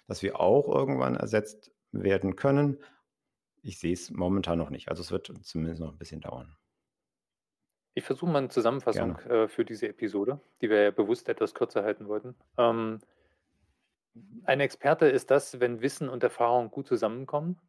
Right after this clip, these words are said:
Speaker 2: Wissen allein ist nicht viel wert ohne diese angewendete Erfahrung daraus. Ähm, Wissen anzuwenden ist diese eigentliche Herausforderung, äh, die einen Experten zu dem macht, was er ist.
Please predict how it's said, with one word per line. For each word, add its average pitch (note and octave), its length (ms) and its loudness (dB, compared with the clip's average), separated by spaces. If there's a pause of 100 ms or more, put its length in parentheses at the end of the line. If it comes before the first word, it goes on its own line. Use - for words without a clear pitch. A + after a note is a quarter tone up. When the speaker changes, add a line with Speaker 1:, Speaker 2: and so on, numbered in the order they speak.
(120)
Speaker 2:
Wissen C3+ 300 -2
allein A#2 360 4
ist B2 140 -6
nicht C3+ 140 -6
viel A2+ 160 2
wert A#2 300 6
ohne C#3+ 300 4
diese C3+ 380 -2
angewendete B2 680 -2
Erfahrung A2+ 500 0
daraus. C#3+ 480 -2 (640)
Ähm, B2 240 4
Wissen B2+ 200 0
anzuwenden A2 720 4
ist - 220 -12
diese A2 360 -2 (120)
eigentliche A#2+ 540 2
Herausforderung, A#2 1000 4
äh, A#2+ 360 -4
die B2 180 -2
einen A2+ 140 -4
Experten A#2 440 -2
zu - 160 -8
dem A2+ 240 0
macht, A#2 180 -4
was A#2 140 -2
er A2+ 80 2
ist. C#3 280 -10